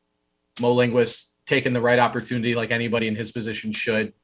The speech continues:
Uh, but from Michigan's standpoint, they made up, made out about as well as they really possibly could have by getting Clinkscale, uh, on staff. You know, we talked about Miles Pollard a minute ago. Uh, it weirdly made, like, helped their chances in that recruitment. And, uh,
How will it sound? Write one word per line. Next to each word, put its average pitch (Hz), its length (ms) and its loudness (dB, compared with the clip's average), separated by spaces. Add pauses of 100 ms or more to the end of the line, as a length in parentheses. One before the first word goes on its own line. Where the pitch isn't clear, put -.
(340)
Uh, 113 140 -2
but 117 180 -2
from 123 120 -2
Michigan's 120 420 0
standpoint, 110 640 -2
they 107 140 2
made 107 180 0
up, 107 320 -2
made 117 180 0
out 107 140 0
about 104 200 -2
as 98 200 -10
well 104 380 -2 (640)
as 107 140 -6
they 113 100 2
really 107 240 -2
possibly 104 360 -4
could 104 160 -6
have 101 100 -4
by 104 120 -4
getting 101 320 -4
Clinkscale, 98 640 -6 (180)
uh, 95 220 -6
on 101 200 -6
staff. 98 500 -6
You 101 60 -10
know, 98 60 -6
we 98 80 -6
talked 104 220 -6
about 98 140 -4
Miles 98 220 -6
Pollard 104 320 -2
a 104 40 -8
minute 98 220 -10
ago. 95 400 -8 (100)
Uh, 92 260 -8 (800)
it 113 180 -6
weirdly 110 340 -4
made, 107 340 -4 (560)
like, 98 240 -6
helped 110 320 -6
their 113 120 -4
chances 110 580 -8
in - 140 -12
that 110 160 -2
recruitment. 107 520 -6 (460)
And, 110 200 -2
uh, 107 280 0